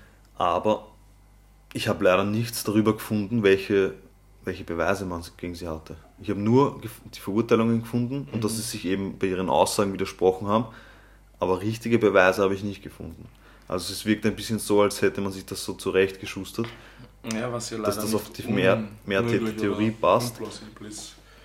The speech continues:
Speaker 1: Ja.
Speaker 2: Gerade zur damaligen Zeit, man braucht dann einfach irgendwann halt einmal leider einen Täter. Oder leider,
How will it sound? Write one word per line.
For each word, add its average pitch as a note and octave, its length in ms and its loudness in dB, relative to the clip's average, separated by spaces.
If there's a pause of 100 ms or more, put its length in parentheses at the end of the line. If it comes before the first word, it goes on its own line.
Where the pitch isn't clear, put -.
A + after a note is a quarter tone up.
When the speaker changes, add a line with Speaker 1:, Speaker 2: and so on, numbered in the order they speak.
(120)
Speaker 1:
Ja. F#2 160 -8
Speaker 2:
Gerade - 200 -10
zur A#2 120 -14
damaligen G#2+ 360 -4
Zeit, A#2 280 0
man A2 140 -4
braucht A#2 300 2
dann A#2 100 -2
einfach A2 260 -2 (220)
irgendwann A#2+ 420 2
halt A#2 160 2
einmal A2+ 180 2
leider A2+ 200 4
einen A2+ 100 -2
Täter. A#2+ 300 -4 (320)
Oder A2+ 140 -2
leider, A2 280 0